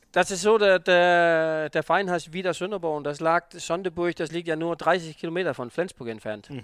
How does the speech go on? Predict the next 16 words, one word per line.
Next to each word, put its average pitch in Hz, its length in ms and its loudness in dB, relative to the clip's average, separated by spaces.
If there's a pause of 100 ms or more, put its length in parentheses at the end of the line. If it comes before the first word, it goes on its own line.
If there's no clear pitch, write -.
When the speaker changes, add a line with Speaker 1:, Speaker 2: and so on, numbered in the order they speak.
Speaker 1:
So - 40 -10
deswegen 180 380 0
kam 202 320 4
ich 156 120 -2
ja 147 120 -2
in 143 80 -6
Flensburg, 160 540 -6
seit 143 260 -4
ich 139 200 -12
ein 139 100 -10
kleiner 147 280 -4
Junge 156 260 -6
war. 107 200 -8 (100)
Speaker 2:
Mhm. 139 280 -12 (180)
Speaker 1:
Und, 143 380 -6
äh, 131 640 2